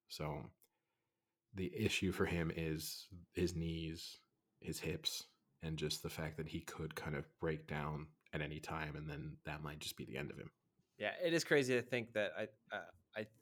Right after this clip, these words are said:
Speaker 2: think Nadal is younger than I am, which is <laughs> scary, which is crazy.
Speaker 1: He
Speaker 2: He's
Speaker 1: is
Speaker 2: one of the only people that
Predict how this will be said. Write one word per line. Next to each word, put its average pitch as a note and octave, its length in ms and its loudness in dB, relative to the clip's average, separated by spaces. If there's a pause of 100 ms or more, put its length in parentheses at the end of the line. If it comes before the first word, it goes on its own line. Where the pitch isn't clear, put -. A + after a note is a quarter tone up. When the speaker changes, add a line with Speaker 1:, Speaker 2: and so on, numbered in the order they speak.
(320)
Speaker 2:
think F3 260 4
Nadal G#2+ 500 4
is G2+ 80 -4
younger G#2+ 340 0
than E2 100 -6
I D#2+ 140 -6 (140)
am, C#2+ 120 -14 (240)
which - 140 -10
is - 80 0
<laughs> - 0 -
scary, - 420 10 (400)
which - 80 -6
is A#2+ 100 0
crazy. B2+ 380 8 (100)
Speaker 1:
He G#2 240 12
Speaker 2:
He's G#2 220 12
Speaker 1:
is - 40 12
Speaker 2:
one G#3 200 12
of F#3+ 40 10
the G3+ 120 12
only F#3 240 12
people E3+ 320 6
that C#3 260 10